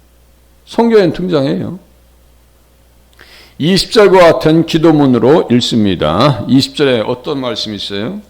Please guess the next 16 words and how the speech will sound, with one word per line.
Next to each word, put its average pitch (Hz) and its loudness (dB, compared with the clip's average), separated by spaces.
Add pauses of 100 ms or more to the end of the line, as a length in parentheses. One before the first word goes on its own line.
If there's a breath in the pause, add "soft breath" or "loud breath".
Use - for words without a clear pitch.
(1800)
"내 143 2
생명을 139 0
칼에서 147 0
건지시며 113 -4 (480 soft breath)
내 135 0
유일한 131 0
것을 107 -6
개의 131 0
세력에서 143 -8
구하소서." 87 -4 (540 soft breath)
유일한 143 4
것, 117 2
독생자 123 0
예수 110 -2
그리스도라고 110 -2
말씀드렸어요. 104 -2